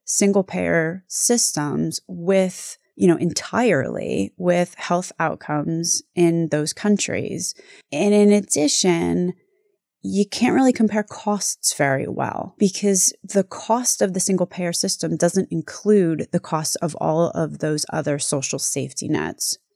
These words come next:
Another aspect that makes it tough to compare costs, and which I think people on Facebook should think a little bit harder about, is that in those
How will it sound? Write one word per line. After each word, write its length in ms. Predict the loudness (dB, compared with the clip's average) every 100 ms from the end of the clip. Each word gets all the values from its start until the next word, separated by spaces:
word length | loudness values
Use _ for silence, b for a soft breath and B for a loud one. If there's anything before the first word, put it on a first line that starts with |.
| _ _ _ _
Another 680 | 2 4 4 2 0 0 0
aspect 520 | -2 -2 -2 -4 -4 -2
that 140 | 2
makes 300 | 2 2 0
it 240 | 0 -2 _
tough 280 | -4 -4 -4
to 100 | -4
compare 340 | 0 0 0 -2
costs, 640 | -2 -2 -2 -4 -4 -2
and 360 | 2 4 4 2
which 640 | -2 -2 -4 -4 -4 -4 -10 _ -8
I 100 | -6
think 240 | 0 0 2
people 400 | -2 0 -2 -2
on 280 | -2 -2 0
Facebook 420 | -2 -2 -2 -2
should 240 | -4 -4 _ -2
think 180 | 0 0
a 60 |
little 220 | 0 0
bit 160 | -2 -4 -8 -6
harder 340 | 0 2 2
about, 400 | 0 0 0 -2 B B B 0
is 640 | 4 6 4 2 0 -4 -6
that 600 | -10 -2 0 0 -2 -4 -8 _ _ _
in 440 | 4 6 8 6 2
those 760 | -2 0 2 2 0 -2 -4